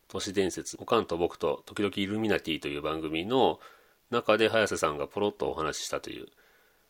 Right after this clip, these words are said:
このシャンプーの仕方、ぜひ皆さんね、実践してみてください。僕はもうこれでね、非常に改善されました。あのー、僕はてっぺんはね、あの、全然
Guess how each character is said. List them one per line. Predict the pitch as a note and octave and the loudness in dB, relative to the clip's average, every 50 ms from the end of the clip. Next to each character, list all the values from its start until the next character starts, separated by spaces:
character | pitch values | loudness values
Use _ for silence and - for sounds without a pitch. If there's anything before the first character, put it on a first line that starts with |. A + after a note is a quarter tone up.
| _ _ _ _ | _ _ _ _
こ | - E2+ | -8 -6
の | D#2 D#2 C#2+ C#2 C#2 C#2+ C#2+ | -4 -4 -4 -4 -4 -6 -6
シ | - - | -2 2
ャ | A2 G2+ | 2 2
ン | F2 | 2
プ | - D#2+ | -2 -6
ー | D2+ | -8
の | C#2 C2 | -6 -6
仕 | - | -4
方、 | - D#2 - D2+ C#2+ D2+ E2+ | -4 -2 0 0 0 0 0
ぜ | - G#2 G2+ | 0 -2 0
ひ | - F2+ | 0 0
皆 | F2 F2+ F#2 E2 | 0 0 0 2
さ | E2+ D2+ | 0 0
ん | D2 | -2
ね、 | D2+ D2+ | -4 -6
実 | D2+ E2+ D#2+ - - G2+ | -4 -4 -2 0 0 0
践 | F#2+ | 0
し | - | 0
て | G2+ | 0
み | F#2 | -2
て | E2+ E2 | -2 -4
く | D2+ D2+ | -2 -2
だ | C#2+ C2+ | -2 -2
さ | - D#2 D2+ C#2+ | -2 -2 -2 -2
い。 | - - _ _ _ _ _ _ _ | -2 -6 _ _ _ _ _ _ _
僕 | - G#2+ G#2+ - C#3 | -8 -8 2 6 8
は | C3+ C3 | 8 8
も | C3 G#2 | 8 4
う | |
こ | - - F#2+ | 4 2 2
れ | F#2 | 2
で | F#2+ F#2+ | 2 2
ね、 | F2+ D#2+ | 2 0
非 | - - G2 | -2 -2 -2
常 | G2+ A#2 A2+ A2 | -2 0 0 0
に | G#2 G2+ F#2+ | 0 0 -2
改 | - - G2 F#2+ | 0 0 0 2
善 | F#2+ G2 F2+ | 2 0 0
さ | - F#2 | 0 -2
れ | E2+ | -2
ま | D#2+ D#2+ D#2 | -2 -2 -4
し | - | -2
た。 | - D2 C2+ - _ - _ _ | -2 -2 -2 -2 _ -16 _ _
あ | - E2+ | -10 -8
の | E2 D#2+ D2+ D2 D2 D2 D2 C#2+ C#2+ - - - C#3 - - | -6 -4 -4 -4 -4 -4 -4 -4 -4 -4 -4 -4 -6 -6 -6
ー、 | F2 | -6
僕 | G#2+ A2+ - C#3 | -6 2 4 4
は | C3+ B2 | 4 6
て | - D3+ | 4 0
っ | D3 | 0
ぺ | - - G3+ | 4 4 4
ん | E3 A2 | 6 6
は | F#2 | 4
ね、 | F#2 E2+ D#2+ - - _ _ _ _ _ | 4 2 0 -2 -4 _ _ _ _ _
あ | - E2+ | -10 -8
の、 | D#2+ D#2 D2+ D2+ | -6 -6 -4 -4
全 | E2+ F#2+ F#2 | -4 -4 -2
然 | E2+ F2+ E2+ E2 E2 - | -2 0 0 0 -2 -4